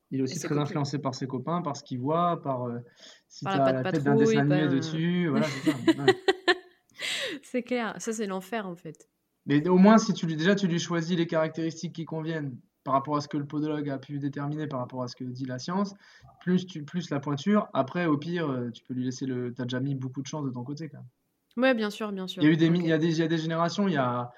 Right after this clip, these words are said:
Speaker 1: il y a, il y a, il y a des années en arrière, il y a des vingtaines, trentaines, quarantaines d'années en arrière, ils se prenaient beaucoup moins la tête que nous sur les chaussures.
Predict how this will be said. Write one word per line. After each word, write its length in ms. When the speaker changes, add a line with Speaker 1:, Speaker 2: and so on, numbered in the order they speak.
Speaker 1:
il 60
y 20
a, 180
il 60
y 20
a, 60
il 120
y 60
a 60
des 220
années 140
en 120
arrière, 260
il 40
y 20
a 40
des 140
vingtaines, 380
trentaines, 400
quarantaines 400
d'années 240
en 100
arrière, 360
ils 80
se 120
prenaient 260
beaucoup 220
moins 140
la 60
tête 180
que 80
nous 100
sur 140
les 80
chaussures. 420